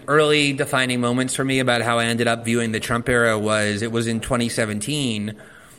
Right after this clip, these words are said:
when Trump invited General Sisi to the White House, and it caused all kinds of moral indignation about how can it be the United States president could possibly embrace a despot,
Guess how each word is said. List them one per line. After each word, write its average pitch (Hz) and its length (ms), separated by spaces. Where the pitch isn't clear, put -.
when 123 200
Trump 127 280
invited 117 400
General 110 340
Sisi 107 520
to - 80
the 110 100
White 117 240
House, 98 600
and 123 140
it 120 100
caused 110 840
all 151 320
kinds 120 380
of 101 60
moral 107 300
indignation 104 920
about 107 520
how 131 380
can 127 260
it 107 160
be 104 560
the 117 120
United 117 460
States 113 300
president 110 760
could 110 200
possibly 113 760
embrace 113 960
a 110 540
despot, 120 600